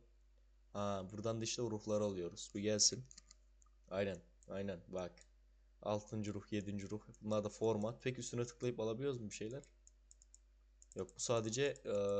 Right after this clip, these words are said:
bizim neyin ne olduğunu gösteriyor. Güzel. Ana bölümde de her gün yeni bir tanesi açılacak abi. Ona göre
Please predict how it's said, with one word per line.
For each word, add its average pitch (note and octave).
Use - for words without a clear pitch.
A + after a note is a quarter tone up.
bizim G#2+
neyin G#2
ne G2+
olduğunu G2
gösteriyor. F2+
Güzel. G#2+
Ana C3
bölümde C#3+
de E3
her E3+
gün F3
yeni D#3
bir C#3
tanesi D3+
açılacak G#2+
abi. A2
Ona C3
göre B2